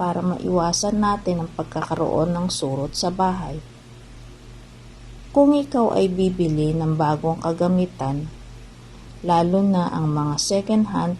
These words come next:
na mga furniture na gawa sa kahoy, tiyakin na walang surot. Paarawan ang mga ito bago ipasok sa loob ng bahay.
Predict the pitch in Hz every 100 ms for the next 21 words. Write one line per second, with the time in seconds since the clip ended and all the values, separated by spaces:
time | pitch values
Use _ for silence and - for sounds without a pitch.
0 | - 165 165 160 156 156 - 202 214 214
1 | - 170 165 185 175 156 151 147 147 143
2 | - - - - 185 - 180 185 - 139
3 | 147 - - - - - - - - -
4 | - 180 170 156 160 190 214 175 151 143
5 | 139 143 190 202 170 131 - - - -
6 | - - - - - 170 180 175 165 175
7 | 196 220 240 247 254 240 247 - 160 151
8 | 156 - - - 180 170 175 175 - 165
9 | 165 - - - 196 175 170 - 139 147
10 | - - - - 175 170 160 160 156 147
11 | 135